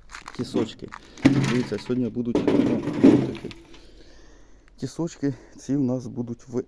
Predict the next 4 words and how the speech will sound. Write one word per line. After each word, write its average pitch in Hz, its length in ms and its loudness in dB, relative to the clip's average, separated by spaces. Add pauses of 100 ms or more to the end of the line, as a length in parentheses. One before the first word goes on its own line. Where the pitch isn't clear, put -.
акції. 110 560 -4 (220)
Акція, 131 520 -2 (100)
безплатна 117 500 -6
доставка. 110 640 -6